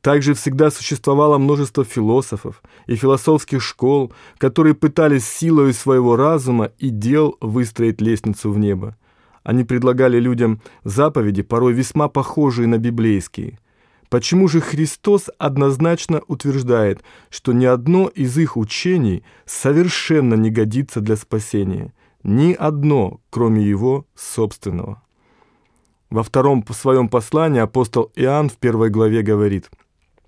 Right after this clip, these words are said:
«Всякий, приступающий учение Христово и не пребывающий в нем,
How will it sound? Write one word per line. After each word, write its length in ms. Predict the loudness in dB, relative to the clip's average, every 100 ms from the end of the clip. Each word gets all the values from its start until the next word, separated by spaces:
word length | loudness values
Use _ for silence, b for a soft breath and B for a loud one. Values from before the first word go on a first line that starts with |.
| _ _ -20 -14
«Всякий, 400 | -2 0 0 0
приступающий 840 | 0 0 -2 2 4 4 2 0
учение 460 | 0 2 2 2
Христово 640 | 0 -2 -4 -2 -2 -2 -10 b b b -2
и 140 | 2
не 240 | 4 4 2
пребывающий 720 | 0 2 2 4 2 0 -2
в 80 | 0
нем, 340 | 0 0 -4